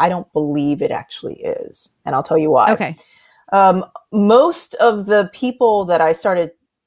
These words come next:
Speaker 1: doing TikTok with, like, back last year, a huge number of them that I've become friends with, they have stopped doing WitchTok. They've actually pulled back, and they're constantly talking shit about WitchTok, and there's a reason why. WitchTok, it is more like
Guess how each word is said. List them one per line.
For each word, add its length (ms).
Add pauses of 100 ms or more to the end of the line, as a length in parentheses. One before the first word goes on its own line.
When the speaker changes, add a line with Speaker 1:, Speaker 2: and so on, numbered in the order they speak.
(120)
Speaker 1:
doing 280
TikTok 480
with, 160
like, 200
back 220
last 320
year, 340 (320)
a 80
huge 480
number 340
of 140
them 280
that 120
I've 160
become 260
friends 400
with, 320 (720)
they 160
have 140
stopped 320
doing 260
WitchTok. 480 (220)
They've 240
actually 300
pulled 400
back, 320
and 100
they're 100
constantly 440
talking 280
shit 240
about 240
WitchTok, 460
and 100
there's 160
a 80
reason 360
why. 400 (760)
WitchTok, 640 (220)
it 180
is 200
more 380
like 400